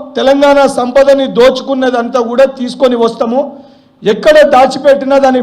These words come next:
పట్టుకొని వస్తామని చెప్పి మా మేనిఫెస్టోలో అది కూడా మేము తెలంగాణ ప్రజానీకానికి ఇచ్చిన ఒక హామీ. అడ్డగోలుగా ఇష్టం ఉన్నట్టు ఒక ఎమ్మెల్యే అని చెప్పి కూడా మర్చిపోయి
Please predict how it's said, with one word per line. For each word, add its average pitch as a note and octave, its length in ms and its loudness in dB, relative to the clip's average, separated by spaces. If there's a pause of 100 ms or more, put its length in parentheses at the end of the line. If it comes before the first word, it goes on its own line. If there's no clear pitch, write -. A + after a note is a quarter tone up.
(120)
పట్టుకొని C#4+ 440 0
వస్తామని B3 420 -4
చెప్పి A#3 140 -2
మా B3+ 140 0 (120)
మేనిఫెస్టోలో A#3+ 600 -4
అది A#3 180 -2
కూడా C4+ 180 0
మేము C4+ 260 -4
తెలంగాణ A#3+ 340 -4
ప్రజానీకానికి A#3+ 800 -6
ఇచ్చిన A3 200 -10
ఒక G3+ 180 -6
హామీ. F#3+ 380 -2 (600)
అడ్డగోలుగా A#3+ 880 0 (760)
ఇష్టం C#4 420 0
ఉన్నట్టు B3+ 500 -2 (680)
ఒక F3+ 180 -6
ఎమ్మెల్యే C4+ 460 0
అని B3+ 180 -2
చెప్పి B3 160 -4
కూడా B3+ 160 -2
మర్చిపోయి B3 720 -2